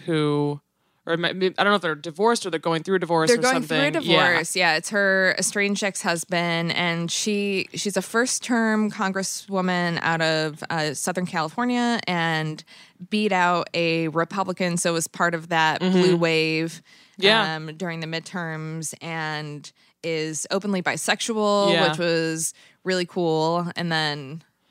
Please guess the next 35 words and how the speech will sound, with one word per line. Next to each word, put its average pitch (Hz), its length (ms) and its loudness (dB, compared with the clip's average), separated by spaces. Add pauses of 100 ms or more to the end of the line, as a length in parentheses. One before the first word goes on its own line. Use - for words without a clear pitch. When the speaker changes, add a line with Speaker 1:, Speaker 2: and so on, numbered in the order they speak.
(140)
Speaker 1:
And 196 140 2
then 208 100 4
basically 196 440 0
her 175 360 2
ex-husband, 160 720 0 (1000)
y-, 165 300 -16
like, 151 420 -2 (720)
basically 190 340 -2
used, 160 140 0
like, 160 140 -2
revenge 151 440 -2
porn 196 260 0
against 208 340 -2
her. 208 280 2
Like, 185 160 6
Speaker 2:
Yeah. 185 80 2
Speaker 1:
he 190 80 2
had 165 180 0
nude 160 180 -2
photos 202 380 2
of 180 120 -2
her 165 400 2 (460)
that 170 120 0
he 175 140 -2
leaked, 165 580 -2
and, 151 640 0 (120)
uh, 139 720 0 (800)
and 175 120 0
then 165 100 0
there 160 120 -2
was 151 160 -2
some 156 200 -4
sort 151 240 -2
of 143 320 -2
s-, - 320 -10